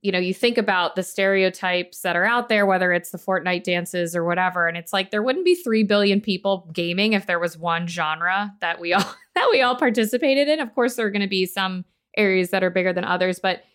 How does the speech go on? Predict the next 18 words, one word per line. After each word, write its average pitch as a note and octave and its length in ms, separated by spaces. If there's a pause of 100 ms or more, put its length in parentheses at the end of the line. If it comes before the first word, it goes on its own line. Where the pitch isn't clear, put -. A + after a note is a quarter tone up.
(120)
in A3 140
your C#4+ 180
day-to-day F#3+ 720
and F3 160
what G3+ 200
you G3 100
do F3+ 180
for F3+ 160
your E3+ 160
brands, E3 420
how A#3+ 220
are D4 60
you C#4 180
thinking G#3+ 380
about F3+ 240
incorporating F3 760
this? E3 480 (400)
Um, F#3 160